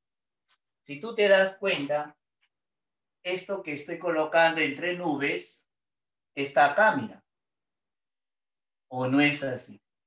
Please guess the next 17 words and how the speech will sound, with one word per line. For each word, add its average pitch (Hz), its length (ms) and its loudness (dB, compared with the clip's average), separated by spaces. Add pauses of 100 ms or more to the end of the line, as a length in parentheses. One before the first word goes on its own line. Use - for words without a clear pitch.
(440)
La 139 240 6
diferencia 151 680 0
es 135 140 -2
que 202 100 2
acá 175 280 4
no 131 80 4
hay 123 100 6
radical. 165 800 2 (880)
Nuevamente, 165 880 4 (460)
esta 156 480 4
otra 156 320 2
que 131 160 -4
ves 131 240 -4
acá 202 480 0 (800)
está 147 400 0
aquí, 202 260 -4
mira. 110 260 -8